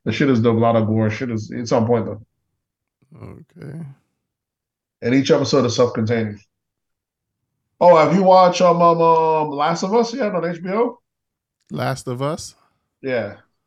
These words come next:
Speaker 2: Nah, what is that about?
Speaker 1: Uh, that's that video game that they,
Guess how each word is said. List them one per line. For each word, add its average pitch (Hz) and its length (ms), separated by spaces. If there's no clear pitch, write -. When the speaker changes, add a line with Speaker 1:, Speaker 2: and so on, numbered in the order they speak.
Speaker 2:
Nah, 107 200
what 113 160
is 113 120
that 113 160
about? 107 360
Speaker 1:
Uh, 147 460
that's 170 300
that 165 240
video 175 420
game 139 480
that 131 400
they, 127 240